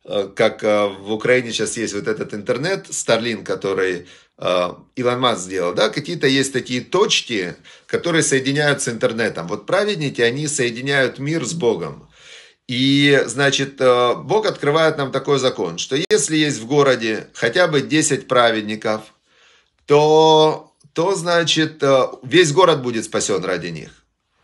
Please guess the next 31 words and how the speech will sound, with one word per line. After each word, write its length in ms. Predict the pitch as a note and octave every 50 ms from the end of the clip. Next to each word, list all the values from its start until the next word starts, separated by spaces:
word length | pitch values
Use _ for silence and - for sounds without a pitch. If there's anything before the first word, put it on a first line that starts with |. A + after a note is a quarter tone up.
| _ _ _ _ _ - - - - - - - _
Хорошо. 640 | - - - B2+ E3+ G#3+ G#3 - F3 D#3 D3+ D3 D3 D3+ - _ - - _ _ _ _ _ _ _ _ _ _ _ _ _ _ - - - - - _ _ _ -
И, 360 | D3+ D#3+ F#3 G3+ G3+ G#3 G3+
э, 800 | G3 - - - C3+ C#3 C3+ C3+ C3+ C3 B2+ B2+ B2+ B2 A2+ -
задумался 640 | - A#2 D3+ C#3+ D3 G3 G3 F#3+ F3 D3+ - D#3+ D3+
Авраам, 400 | C#3+ C#3 C3+ B2+ A#2 A2+ G#2+ G#2+
Ваян 420 | A2 A#2+ B2+ C#3+ D#3 E3 E3 D3+
Авраам, 640 | C#3 B2+ A#2+ A#2+ A2+ G#2+ G#2 G2+ G2 G#2 G#2+ - _ _ _ _ _ -
и 100 | C3 D3+
сказал: 680 | D3 - - E3+ D3+ C#3+ C#3+ B2 A2+ A2 G#2+ - _ _ _ _ _ _ _ _ _ _ _ _ _ _ _ _ _ _ _ _ _ _ _ _ _ _ _
"Ине 320 | - E3 G#3 A3+ G#3+ G3+ F3+
на 380 | E3 D#3 E3+ F3 F3+ F3+ F3
оалти 580 | - - D3 C#3 D3 D3+ D#3 D#3+ D#3+ D#3+ E3 D3+
ледабер 720 | C#3+ C3+ C3 A#2 C3 B2 A2+ A#2 A#2+ A2+ A2 G#2 G#2 - -
эль 200 | B2 B2+ C3+ C3+
Адунай, 560 | C3 A2+ A#2 A2+ G#2+ G#2+ G2+ F#2+ F#2 G2 A#2+ - _ _ _ _ _
ванухи 460 | - A#2 A2+ B2 - D3 E3+ D#3 G3+ G#3
афар 320 | F#3 - F#3 F3+ F3+ F3
вефер". 360 | E3 E3+ E3 D3+ - A#2 G#2+
Он 140 | A2+ B2 D3
говорит: 300 | D#3 D3+ D3 D3+ C#3+ C3+
Ну 80 | C#3 D#3+
вот 160 | G#3 G#3 F3+
я 100 | F#3+ D#3+
начал 320 | D#3+ F3+ F3+ E3 D#3+ E3
уже 220 | D3+ D3 C#3 C#3 C3
говорить 580 | B2+ C3+ C3 C#3 C#3 D3+ D#3 D3+ D3 - -
с 300 | E2 F2+ F#2 - - -
господином, 840 | A#2 A2+ B2+ A#2 - - C3+ B2+ C3 D3+ D#3+ D3+ D3 C3+ A#2+ A2+ F2+
с 160 | - - -
Господом, 760 | - - - - - C#3 D3+ D3+ D3 - C3 A2+ A#2+ G#2+ G2+
да, 200 | G#2 B2 C#3 D#3